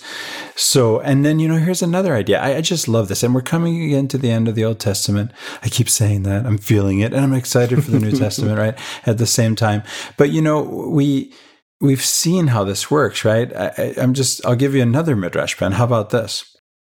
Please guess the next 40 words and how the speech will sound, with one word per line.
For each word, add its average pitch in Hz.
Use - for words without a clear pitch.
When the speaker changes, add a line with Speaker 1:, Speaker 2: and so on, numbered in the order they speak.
Speaker 1:
By 120
this 165
time, 95
we've 110
already 120
said 98
that 113
we're 117
Hellenized. 143
The 117
image 135
of 98
chaos 113
and 92
water 107
from 98
Genesis 107
is 104
an 101
ancient 101
Near 101
Eastern 127
one. -
But -
Stoic 170
physics -
from 104
Greece 113
tell 101
us 104
that 98
everything 117
comes 90
from 104
fire 113
and 98
will 98
return 127
to 95
fire. -